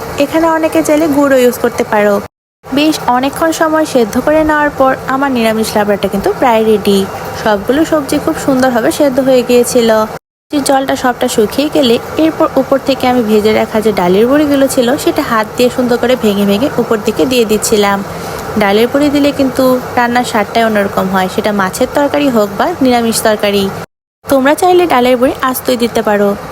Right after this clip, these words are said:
তবে আমি এখানে ভেঙে ইউজ করেছিলাম, কারণ ডালের বড়িটা যদি ভেঙে দেওয়া হয় তাহলে মাখো মাখো যেমন হয় তেমনি ডালের বড়ির ফ্লেভারটা পুরোটা তরকারির মধ্যে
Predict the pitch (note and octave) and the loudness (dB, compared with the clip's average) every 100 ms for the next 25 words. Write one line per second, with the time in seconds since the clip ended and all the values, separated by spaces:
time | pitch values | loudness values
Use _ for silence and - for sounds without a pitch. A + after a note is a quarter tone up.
0 | - D4 C#4+ D4 C#4+ C#4 C#4 E4 D4 A#3 | -6 -2 0 0 2 2 2 2 2 4
1 | A3+ A3 G#3+ A3 G#3 G#3 G#3 G3 G3 _ | 4 2 2 0 0 2 2 0 -4 _
2 | _ _ - - D4 D4+ D4 A#3+ A3+ A#3+ | _ _ -8 -4 0 0 2 2 2 2
3 | B3+ B3 A#3+ A#3+ A3 F#3+ G3 B3 D4 D4 | 2 2 0 0 0 0 0 0 -2 0
4 | C4+ C4 C#4 C4+ C4+ A#3 G#3 - D4 D4 | 0 0 0 0 2 0 0 0 0 0
5 | D#4+ D#4 D#4 C#4+ D4 C#4+ C#4+ C4+ C4+ A#3+ | 0 0 0 0 -2 -2 -2 0 2 2
6 | A#3 A#3 A#3+ A#3 G3 G3 G3+ C4+ C#4+ C#4+ | 2 4 2 2 0 2 0 -2 0 0
7 | C#4+ A#3+ G#3 G#3 G#3 F#3+ | 0 -2 -2 0 0 0